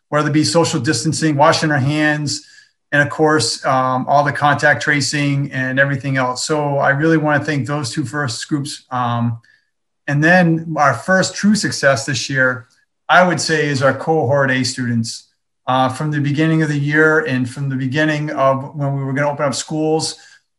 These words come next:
the superintendent and central office have made it very clear that our cohort A students need to be in school. And because of the teachers,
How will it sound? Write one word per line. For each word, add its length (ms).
the 40
superintendent 760
and 140
central 640
office 400
have 120
made 240
it 100
very 200
clear 360
that 300
our 240
cohort 460
A 160
students 380
need 180
to 60
be 100
in 80
school. 600
And 200
because 480
of 240
the 100
teachers, 840